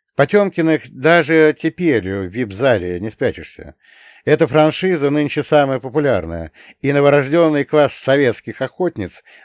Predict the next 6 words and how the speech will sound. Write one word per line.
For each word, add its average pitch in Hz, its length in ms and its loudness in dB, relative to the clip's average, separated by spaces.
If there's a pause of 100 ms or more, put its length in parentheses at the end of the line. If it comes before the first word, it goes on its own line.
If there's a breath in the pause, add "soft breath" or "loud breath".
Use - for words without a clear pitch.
на 120 120 -2
богатых 120 520 2
мужиков 107 560 -6 (260 soft breath)
лишь 127 240 -4
презрительно 143 760 0
фыркает 92 680 -4